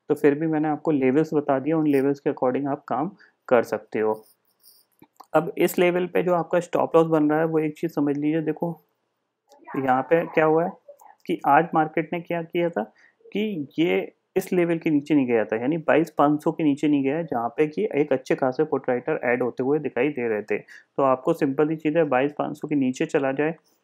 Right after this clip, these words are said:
तो आपको अपनी तेज़ी की पोजीशन हल्की कर देनी है। जब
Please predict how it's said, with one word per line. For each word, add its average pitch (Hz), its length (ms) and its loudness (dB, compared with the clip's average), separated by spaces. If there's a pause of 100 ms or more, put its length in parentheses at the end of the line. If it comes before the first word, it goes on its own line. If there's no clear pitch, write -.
(680)
तो 165 140 6
आपको 143 380 2
अपनी 151 240 -2
तेज़ी 139 340 0
की 151 100 0
पोजीशन 131 560 -2
हल्की 120 320 -4
कर 147 180 2
देनी 143 260 0
है। 165 140 -4
जब 131 120 0